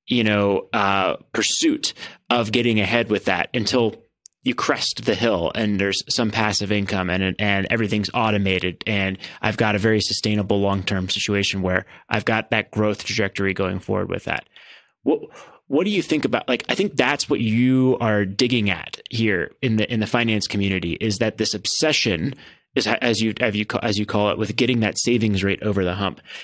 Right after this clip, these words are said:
And yet I've seen that, that obs-, that obsession, I've, I've been there. I've been the, the definite example of all out intensity in pursuing fi. And I think, yeah, you know, it, it's not healthy to sustain that for a lifetime,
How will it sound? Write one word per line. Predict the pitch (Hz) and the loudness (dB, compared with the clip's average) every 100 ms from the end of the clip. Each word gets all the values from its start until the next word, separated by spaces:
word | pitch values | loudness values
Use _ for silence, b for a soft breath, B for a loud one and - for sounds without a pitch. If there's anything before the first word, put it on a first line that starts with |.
| B | B
And | 135 131 127 | -2 2 2
yet | 180 156 - | 2 0 0
I've | 131 143 | 0 0
seen | - 160 185 175 131 | 0 0 2 2 2
that, | 117 | 0
that | 127 131 - - - | 0 0 -2 -6 -4
obs-, | 110 - - | -4 -4 -4
that | 120 123 131 | 0 0 0
obsession, | 98 120 113 - | 0 0 0 0
I've, | 127 - | -2 0
I've | 117 98 | 0 2
been | 127 135 107 | 2 4 2
there. | - - | 0 -2
I've | 107 104 | 2 2
been | 107 117 | 4 4
the, | 107 98 - | 4 2 0
the | 117 101 - - _ - | 0 0 0 -8 _ -2
definite | 139 135 131 - | 0 2 2 2
example | 120 104 113 113 104 - | 0 2 2 2 2 0
of | 95 92 90 - B B B - | 0 0 -4 -10 B B B 0
all | 131 139 123 | 2 4 4
out | 104 101 | 2 0
intensity | 113 104 117 107 95 92 | -2 -2 0 0 2 0
in | 95 | 0
pursuing | 95 87 104 92 | -2 0 0 0
fi. | 90 98 85 87 - B B - | 0 0 2 -2 -6 B B -2
And | 135 139 135 - | 0 2 0 0
I | - 170 | 2 2
think, | 208 185 175 - B B B _ _ _ - | 2 4 2 0 B B B _ _ _ 0
yeah, | 143 170 - | 2 2 2
you | 127 | 2
know, | 139 143 - | 2 0 0
it, | 123 - | 0 0
it's | 127 | 0
not | 131 160 | 2 2
healthy | 143 123 120 | 2 2 2
to | 110 | 0
sustain | 110 - 117 | -2 0 0
that | 107 | 0
for | - 104 | 2 2
a | |
lifetime, | 101 120 - 90 - | 2 0 0 -4 -4